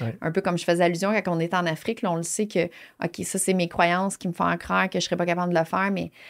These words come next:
Speaker 2: je vais aller au-delà, puis je suis capable, puis l'accomplissement, ce que ça apporte. Mais ça amène aussi tout ce que tu fais, puis tu gagnes ta vie avec ce que tu fais
Speaker 1: Oui.
Speaker 2: aujourd'hui, là. C'est incroyable, parce que t'aurais jamais fait ça, là.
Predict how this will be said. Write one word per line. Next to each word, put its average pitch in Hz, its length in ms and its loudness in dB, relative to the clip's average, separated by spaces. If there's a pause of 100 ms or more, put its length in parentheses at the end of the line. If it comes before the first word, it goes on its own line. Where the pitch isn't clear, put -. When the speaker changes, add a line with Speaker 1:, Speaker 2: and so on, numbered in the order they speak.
(240)
Speaker 2:
je 170 80 -2
vais 175 80 4
aller 170 180 6
au-delà, 175 480 6
puis 180 360 -2
je 170 80 -2
suis - 100 -4
capable, 185 480 0
puis 180 120 -4
l'accomplissement, 175 640 -2
ce 202 60 -10
que 185 100 -4
ça - 140 -2
apporte. 220 360 -2 (440)
Mais 175 80 2
ça 175 360 2 (360)
amène 185 340 2
aussi 185 380 -4
tout 214 120 -6
ce - 120 -16
que - 80 -6
tu 180 160 -8 (100)
fais, 220 120 0
puis - 140 -20 (180)
tu 190 100 -4
gagnes 185 200 2
ta 180 180 6
vie 185 200 2 (100)
avec 185 200 0
ce - 100 -14
que 196 80 0
tu 180 160 -4
fais 240 160 0
Speaker 1:
Oui. 214 160 4
Speaker 2:
aujourd'hui, 180 400 0
là. 202 140 2
C'est 190 100 -4
incroyable, 185 420 0
parce - 120 -2
que 175 80 -2
t'aurais 170 100 2
jamais 185 260 0
fait 175 160 -2
ça, 381 220 -2
là. 233 160 0